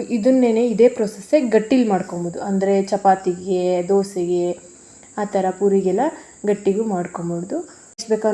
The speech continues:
ನೀರು ಹಾಕ್ಕೊಂಡು ಒಂದು ಎರಡು ವಿಷಲ್ ಚೆನ್ನಾಗಿ, ನೀವು ಇಲ್ಲ ಗಟ್ಟಿಗೆ ಬೇಕು ಅಂದ್ರೆ ಒಂದು ವಿಷಲ್ ಇಲ್ಲೇ ಬೆಂದೋಗುತ್ತೆ. ನಾನು ಎರಡು ವಿಷಲ್ ಕೂಗ್ಸ್ಕೊತೀನಿ, ಚೆನ್ನಾಗಿ ಇರುತ್ತೆ. ಈ ಥರ ಒಂದ್ಸಲಿ ಟ್ರೈ ಮಾಡಿ ನಿಮ್ಮ ಮನೇಲೂ, ತುಂಬ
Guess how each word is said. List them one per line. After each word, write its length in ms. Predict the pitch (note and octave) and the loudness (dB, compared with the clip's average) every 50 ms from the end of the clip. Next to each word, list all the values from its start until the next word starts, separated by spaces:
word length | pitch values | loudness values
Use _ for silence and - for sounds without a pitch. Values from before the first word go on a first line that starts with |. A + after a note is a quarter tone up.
| G#3+ G#3 | 2 2
ನೀರು 160 | G3+ G3+ G3 F#3+ | 2 4 4 2
ಹಾಕ್ಕೊಂಡು 420 | F#3+ - - F#3+ F#3 F#3+ G3 C#4 D#4 D4+ - - - - - - - - | 0 0 -2 -2 -2 0 0 0 0 -2 -4 -12 -20 -20 -20 -8 -4 0
ಒಂದು 140 | A#3 A3+ - - A3 A3+ | 0 2 4 6 8 8
ಎರಡು 200 | A3+ A3+ G#3+ G3+ G#3 | 8 8 8 6 2
ವಿಷಲ್ 260 | G#3 F#3 G3+ G3 F#3 G3 - | 2 4 4 4 4 2 0
ಚೆನ್ನಾಗಿ, 320 | G#3+ G3 F#3+ F#3 F#3 F#3 F#3 F#3 G3 | 0 2 2 2 2 0 2 2 2
ನೀವು 120 | G3+ G3+ G3+ G3+ | 2 2 2 2
ಇಲ್ಲ 120 | G3 G3+ G3 F#3+ | 2 2 2 2
ಗಟ್ಟಿಗೆ 260 | F#3 F#3 G3 F#3+ F#3 F3 F3 | 0 0 2 2 2 2 0
ಬೇಕು 120 | F3 F#3+ A3 | 0 -2 -2
ಅಂದ್ರೆ 140 | A#3 A#3 G#3+ G3 F#3 | -4 -4 -2 -2 0
ಒಂದು 140 | F#3+ G3 F#3 F#3+ | 0 0 0 0
ವಿಷಲ್ 240 | F3 F3+ F3+ F3 F3+ F3+ F3 | 0 0 2 2 2 2 2
ಇಲ್ಲೇ 140 | F3+ F#3+ G#3 - - - - - - - - - - G3 F3+ | 0 -2 -4 -6 -12 -20 -20 -20 -20 -20 -20 -12 -8 -2 -2
ಬೆಂದೋಗುತ್ತೆ. 500 | F3+ F3 F3 F3 F3 E3+ E3+ F3 - A#3 B3+ C4 | 0 0 0 0 -2 -2 -4 -4 -4 -2 0 2
ನಾನು 120 | B3+ A#3+ G#3+ G3+ F#3+ | 2 4 4 4 4
ಎರಡು 160 | F#3 F3+ F3+ F#3 | 4 2 2 0
ವಿಷಲ್ 220 | F3+ F3+ F#3+ F#3 F3+ - | 0 0 0 0 0 -2
ಕೂಗ್ಸ್ಕೊತೀನಿ, 640 | F3+ F3 - - - F3 F3 F3 F3+ F3+ G3 A#3+ C4 - - - - - - - - - - - | -6 -8 -8 -10 -10 -10 -8 -8 -6 -6 -6 -6 -8 -10 -16 -20 -20 -20 -20 -20 -20 -20 -10 -4
ಚೆನ್ನಾಗಿ 760 | - G#3+ G3 F#3+ F#3+ F#3+ F#3+ F#3 F#3 F#3 F3+ F3 F3+ F3+ F3+ F3 F3 F3 F3 - - - G#3 | -2 0 2 4 4 2 2 0 0 -2 -2 0 0 2 2 2 0 -2 -6 -12 -6 -4 -2
ಇರುತ್ತೆ. 340 | F#3 F3 E3+ E3+ - - A#3 D4+ D#4 - - - - _ _ _ - - - - - - - - B3+ | 0 0 -2 -2 -2 -2 -2 -2 -4 -6 -12 -20 -20 _ _ _ -20 -20 -20 -20 -20 -18 -6 -4 0
ಈ 20 | A#3+ B3 | 4 6
ಥರ 100 | B3 A#3+ A3+ A3 | 8 8 8 8
ಒಂದ್ಸಲಿ 340 | G#3 G3+ G3+ G#3 G3+ G#3 G3+ G3+ G3+ | 6 4 4 4 4 4 4 4 2
ಟ್ರೈ 160 | G3 F#3+ F#3 F#3+ F#3+ F#3 | 2 2 2 2 2 2
ಮಾಡಿ 140 | F3+ F3+ F3+ F3+ | 2 2 2 2
ನಿಮ್ಮ 120 | F3+ F3+ F3+ F3+ | 2 2 2 0
ಮನೇಲೂ, 400 | F3+ F3+ F3 F3 F3 F3 F3+ F3+ - - F#3 - | 0 0 0 0 -2 -2 -4 -6 -8 -12 -12 -8
ತುಂಬ 200 | G#3+ G3+ G3+ G3+ | -4 -2 0 2